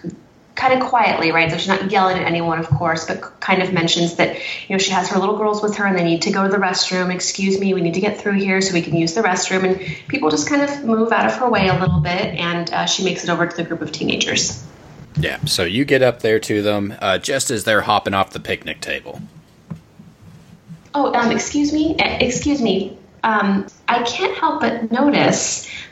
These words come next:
Speaker 1: that none of you are wearing Vote for Roy pins.
Speaker 2: Uh, and one of the, it's, it's two boys and two girls. It's probably a double,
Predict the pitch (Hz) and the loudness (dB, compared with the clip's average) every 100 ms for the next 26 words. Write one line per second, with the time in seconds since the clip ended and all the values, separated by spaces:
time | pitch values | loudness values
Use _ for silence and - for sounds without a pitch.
0 | - 285 294 339 359 294 285 262 233 226 | -4 0 0 0 0 0 0 0 0 0
1 | 254 294 208 170 180 214 - - - - | 0 0 0 2 2 0 -4 -12 -4 -2
2 | - - - - 196 202 196 269 262 285 | -2 -8 -14 -2 2 2 2 2 2 4
3 | - - 160 - - - - - - - | 2 2 2 2 0 -4 -8 -12 -20 -20
4 | - - _ _ _ _ - 98 87 82 | -20 -20 _ _ _ _ -8 -2 0 0
5 | - 104 95 92 90 90 104 104 98 - | 0 2 4 4 2 -2 0 2 0 -4
6 | 85 - 98 - 92 - 160 143 127 120 | -10 -4 -2 -2 -4 0 0 4 2 2
7 | 120 104 101 110 123 117 101 98 104 101 | 0 2 2 0 0 4 4 4 2 4
8 | 95 | 0